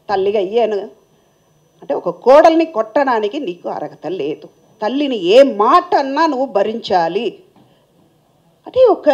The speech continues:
చిన్న ఉదాహరణ అండి. అంటే ఆడవాళ్ళకే అది తెలుస్తుంది.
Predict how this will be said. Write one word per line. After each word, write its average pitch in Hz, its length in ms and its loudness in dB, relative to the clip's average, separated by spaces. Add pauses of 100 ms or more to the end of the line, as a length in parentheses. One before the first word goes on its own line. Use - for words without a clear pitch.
(1080)
చిన్న 285 220 0
ఉదాహరణ 202 420 -2
అండి. 180 180 -10
అంటే - 600 -20
ఆడవాళ్ళకే 240 640 0
అది 190 160 -4
తెలుస్తుంది. 185 480 -10